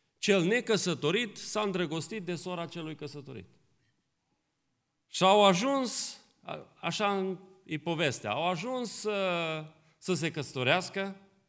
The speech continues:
au ajuns să aibă copii, au avut trei fete și un băiat.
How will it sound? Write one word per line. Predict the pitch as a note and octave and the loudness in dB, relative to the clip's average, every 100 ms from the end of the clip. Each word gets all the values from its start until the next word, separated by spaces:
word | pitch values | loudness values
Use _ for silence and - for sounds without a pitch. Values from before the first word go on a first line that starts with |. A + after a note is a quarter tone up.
| _ _ _ _ _ _ _ | _ _ _ _ _ _ _
au | - G3 | 4 6
ajuns | F3+ G#3+ G3 | 6 4 4
să | F3+ | 4
aibă | F3 C#3+ | 4 2
copii, | C3+ A2+ F2+ G3 G#3 G3 - _ _ _ _ _ _ _ _ _ _ _ _ _ _ - | -2 -2 -2 -2 -4 -12 -20 _ _ _ _ _ _ _ _ _ _ _ _ _ _ -2
au | D#3 | 2
avut | G3 G3 G3 | 4 2 0
trei | - B2 | -2 -4
fete | G2 E3 F3 F3 | -2 -4 -4 -8
și | D3+ C3+ | -10 -10
un | G2+ | -8
băiat. | G#2 D3 D3+ - | -6 -6 -8 -18